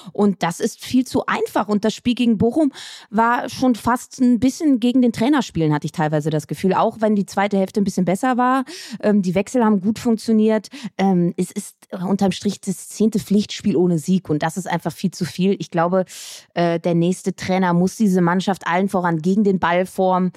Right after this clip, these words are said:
Spielermaterial ist dafür da. Ähm, nur der Trainer ist nicht da,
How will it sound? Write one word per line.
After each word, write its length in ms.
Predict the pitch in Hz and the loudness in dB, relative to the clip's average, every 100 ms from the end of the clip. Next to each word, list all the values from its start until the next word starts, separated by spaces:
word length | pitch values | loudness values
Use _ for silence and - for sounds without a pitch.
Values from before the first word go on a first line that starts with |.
| - - | -10 -10
Spielermaterial 720 | - 277 254 240 240 214 214 | 0 2 2 0 0 0 0
ist 120 | - | -2
dafür 220 | 202 - | -2 -2
da. 340 | 185 175 196 233 - 247 - | 0 2 2 -2 -12 -12 0
Ähm, 240 | 202 196 | 2 4
nur 140 | 196 202 | 4 2
der 120 | 196 | -2
Trainer 320 | - 180 147 | 0 0 0
ist 120 | 143 | -2
nicht 180 | 139 - | -4 -2
da, 180 | 135 | -2